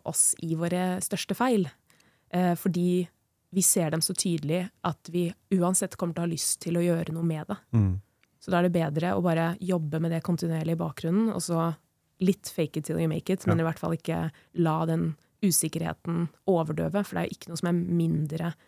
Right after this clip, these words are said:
Speaker 1: tiltrekkende i en du skal jobbe med, og som du legger din lit til, som sier, "Ja, nei, jeg er jo egentlig ikke så god i dette."
Speaker 2: Ja.
Speaker 1: Det er jo ikke det du vil høre når du kommer. <laughs>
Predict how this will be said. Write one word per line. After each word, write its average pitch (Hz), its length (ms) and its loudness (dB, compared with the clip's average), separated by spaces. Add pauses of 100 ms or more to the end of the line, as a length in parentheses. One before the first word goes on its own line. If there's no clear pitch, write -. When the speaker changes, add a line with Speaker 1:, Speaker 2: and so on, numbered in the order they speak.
(160)
Speaker 1:
tiltrekkende - 640 -4 (520)
i 170 180 2
en 156 100 0
du 156 60 -2
skal 175 160 0
jobbe 160 220 -2
med, 156 120 -4
og 165 80 -2
som 170 120 -2
du 165 80 2
legger 156 220 -4
din 165 120 0
lit 147 220 -6 (100)
til, 190 160 0
som 175 140 0
sier, 165 360 -2
"Ja, - 120 -2
nei, - 160 -4
jeg - 100 -4
er 180 60 0
jo 185 100 2
egentlig 170 180 -6
ikke - 140 0
så - 20 2
god 165 200 2
i 170 100 2
dette." 214 320 -2 (140)
Speaker 2:
Ja. 98 100 -2 (580)
Speaker 1:
Det - 60 -20
er 170 80 2
jo 208 80 2
ikke 165 80 0
det 143 240 -8
du 160 80 -6
vil 170 120 -2
høre 175 300 0 (120)
når 190 80 0
du 180 80 2
kommer. 202 320 0
<laughs> 226 100 -4